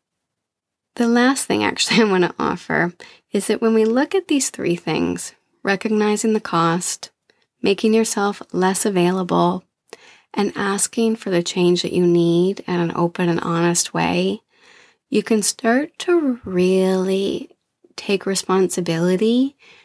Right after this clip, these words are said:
for your own wellness, for your own health, for your own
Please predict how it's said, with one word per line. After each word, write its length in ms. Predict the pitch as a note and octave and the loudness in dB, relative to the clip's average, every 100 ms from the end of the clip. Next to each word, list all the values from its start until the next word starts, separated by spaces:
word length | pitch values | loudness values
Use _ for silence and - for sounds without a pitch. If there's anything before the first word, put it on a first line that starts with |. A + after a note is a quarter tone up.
| _ | _
for 160 | - G#3 | -4 0
your 240 | F#3+ - | 2 0
own 440 | - F#3 A3+ C4 A3+ | 0 2 4 4 2
wellness, 960 | E3+ E3 E3+ F#3 A3 C#4 - - - - _ _ _ | 2 2 2 2 0 -2 -4 -8 -10 -16 _ _ _
for 180 | - G3 | -6 0
your 220 | F#3+ - | 0 0
own 200 | F3 E3 | 0 -2
health, 920 | - - - E3 G#3 D4+ - - - _ _ _ _ | -6 -6 -2 0 0 -2 -8 -20 -20 _ _ _ _
for 160 | - | -2
your 240 | G3+ F#3+ - | 0 0 0
own 400 | F#3+ G3 G3+ | 0 2 2